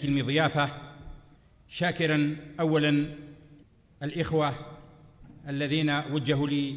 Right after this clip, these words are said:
الدعوة للمشاركة في هذه الدورة، التي نسأل الله سبحانه وتعالى أن ينفع الجميع بما ألقي فيها، والشكر موصول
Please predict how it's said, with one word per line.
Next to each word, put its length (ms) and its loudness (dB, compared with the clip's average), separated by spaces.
الدعوة 580 0
للمشاركة 580 0
في 140 -4
هذه 440 0
الدورة، 680 0
التي 180 -6
نسأل 220 -2
الله 240 0
سبحانه 540 0
وتعالى 540 0
أن 360 2
ينفع 380 0
الجميع 400 2
بما 640 0
ألقي 360 2
فيها، 400 2
والشكر 2000 -4
موصول 640 -2